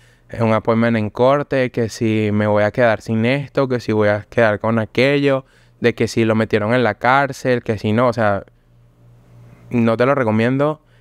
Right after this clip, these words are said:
Libérate de ese yugo, sal de ahí, am, sencillamente sé tú y vas a echar adelante, y pues fue exactamente lo que yo hice,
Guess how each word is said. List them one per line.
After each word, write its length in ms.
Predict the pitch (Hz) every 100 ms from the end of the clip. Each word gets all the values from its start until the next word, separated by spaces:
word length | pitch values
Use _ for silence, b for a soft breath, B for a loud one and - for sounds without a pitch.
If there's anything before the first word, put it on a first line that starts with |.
| b -
Libérate 460 | 120 117 113 117
de 100 | 135 117
ese 180 | 120
yugo, 440 | 123 151 160 160 151
sal 260 | - 113
de 120 | 117 120
ahí, 380 | 131 147 151 _ b b b -
am, 640 | 117 113 110 107 104 98 _ _ _ -
sencillamente 640 | - 110 117 113 117 127
sé 160 | 123 123
tú 260 | 139 160 - _ _ b b -
y 140 | 123
vas 140 | 117 107
a 40 |
echar 200 | - 127
adelante, 640 | 139 117 110 131 160 160 -
y 220 | 120 110
pues 280 | - 113 104
fue 160 | - 101
exactamente 560 | - 113 123 127 143
lo 120 | 131
que 120 | 113 104
yo 140 | 104
hice, 360 | 127 - 160